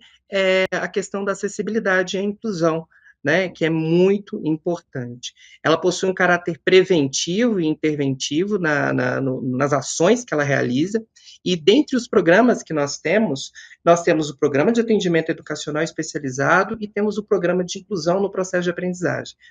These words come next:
A gente depois vai falar um pouquinho mais sobre, é, é, a inclusão no processo de aprendizagem e também da acessibilidade da inclusão, mas em resumo do resumo,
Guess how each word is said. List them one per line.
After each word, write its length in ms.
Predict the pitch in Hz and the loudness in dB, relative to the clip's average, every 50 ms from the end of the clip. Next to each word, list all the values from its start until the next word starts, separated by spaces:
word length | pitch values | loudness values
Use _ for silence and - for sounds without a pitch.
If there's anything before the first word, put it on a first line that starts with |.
| _ _ | _ _
A 40 | - | -2
gente 240 | 139 139 143 - - _ _ | -2 -2 -4 -6 -14 _ _
depois 300 | - 151 156 - 175 156 | -2 -2 0 2 2 0
vai 100 | 170 170 | 2 0
falar 200 | 170 - 175 170 | 0 0 2 0
um 80 | 170 170 | 2 2
pouquinho 340 | 165 170 165 - - 185 180 | 0 -2 -2 -4 -4 -2 2
mais 300 | 175 160 165 165 165 - - - - - | 4 4 4 2 0 -4 -16 -20 -20 -14
sobre, 540 | - - - - 156 160 160 165 165 160 - - - - - | -10 -4 2 4 6 6 6 4 2 0 -2 -6 -18 -6 0
é, 400 | - 151 156 143 - - 156 147 | 2 4 4 4 4 4 4 2
é, 80 | - - | 4 4
a 120 | 147 147 | 4 2
inclusão 600 | 151 160 160 - - 151 143 135 151 151 151 151 | 2 0 0 0 0 0 0 2 2 4 4 4
no 80 | 151 139 | 4 4
processo 340 | 143 143 139 139 156 147 | 2 0 0 2 0 -2
de 80 | 135 143 | 0 -2
aprendizagem 720 | 139 139 135 135 131 127 135 151 165 190 208 196 - 160 - _ - - - - | -2 0 0 -2 0 2 2 2 4 4 2 0 -2 -6 -12 _ -20 -18 -6 -2
e 120 | 165 175 | -2 0
também 460 | 170 - 170 151 135 139 143 143 143 | 0 0 0 2 4 4 4 4 4
da 220 | 131 135 139 143 151 | 4 2 2 2 0
acessibilidade 800 | 147 - - 135 - - 131 131 127 131 131 131 135 127 127 123 | -2 -2 -6 -8 -6 -6 -4 -4 -2 0 0 2 0 0 0 -2
da 80 | 123 | -4
inclusão, 460 | 123 123 - 127 127 143 165 190 208 - - - - - _ | -6 -6 -6 -2 2 4 4 4 2 0 -8 -16 -18 -10 _
mas 240 | - 165 165 170 165 | 2 2 4 4 4
em 120 | 190 208 214 | 4 4 6
resumo 420 | 208 190 185 180 214 294 302 294 | 6 6 4 4 4 2 2 2
do 100 | 269 233 | 4 4
resumo, 580 | 214 190 185 175 185 208 240 262 247 247 247 | 4 4 4 6 6 6 6 6 4 0 -2